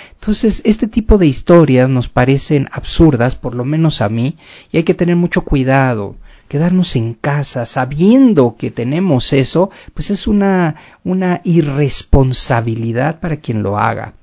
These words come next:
Hay que cuidarnos y cuidar a los demás, solidarizarnos. El valor de la tranquilidad en nuestra vida, pues ahora vamos a poner atención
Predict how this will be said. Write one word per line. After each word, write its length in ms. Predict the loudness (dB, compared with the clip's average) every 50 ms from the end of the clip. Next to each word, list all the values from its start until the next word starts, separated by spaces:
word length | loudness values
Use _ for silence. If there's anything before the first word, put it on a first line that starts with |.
| _ _ _ _ _ _ _ _ _ _ _ _ _ _ -20 _ _
Hay 160 | -4 -4 -2
que 120 | -2 -4
cuidarnos 720 | -2 0 0 2 4 4 4 4 2 0 -2 -2 -2 -6 -10 -16 -20 -20 -20 -10 -8
y 80 | -8
cuidar 420 | -4 -2 -2 -2 0 0 0 0 2
a 80 | 0
los 220 | 0 0 -4 -4 -2
demás, 500 | -2 -2 -2 -4 -6 -8 -12 -14 -16 -18 -20 -20 -20 -14
solidarizarnos. 1700 | -10 -8 -6 -2 2 2 4 4 2 0 -2 -2 -2 -2 -2 -2 -4 -6 -4 -2 -2 -2 -2 -4 -8 -14 -20 -20 -16 -16 -16 -16 -18 _ _ -20 -20 -20 -20 -20 _ _ _ _ -2
El 360 | 0 2 2 2 0 0 -2
valor 600 | -2 -2 -2 -2 -2 -4 -4 -6 -6 -8 -10 -14 -18 -20 -20 -20 _ _ _ _ _ -8
de 140 | -6 -4 -2
la 200 | -2 -2 -4 -4
tranquilidad 1040 | -6 -6 -8 -6 -8 -8 -12 -10 -6 -6 -6 -6 -6 -8 -10 -10 -10 -10 -12 -14 -16 _ _ _ _ _ _ -20 -20 _ _ _ _
en 380 | -14 -12 -10 -10 -10 -10 -8
nuestra 480 | -6 -6 -6 -6 -8 -10 -10 -8 -6 -6
vida, 480 | -4 -4 -4 -4 -2 -4 -4 -6 -8 _ _ _ _ _ _ _ _ _ _ _ _
pues 540 | -8 -8 -8 -6 -8 -8 -10 -10 -12 -14 _ _ _ _
ahora 720 | -6 -2 0 0 0 0 0 0 2 2 0 0 -2 -4 -8 _
vamos 400 | -6 -4 -2 -2 -2 -4 -4 -2
a 260 | -2 -2 -2 -2 -4
poner 300 | -4 -4 -4 -2 -2 -2
atención 840 | -4 -4 -4 -4 -4 -4 -4 -2 0 2 2 2 2 0 -2 -4 -6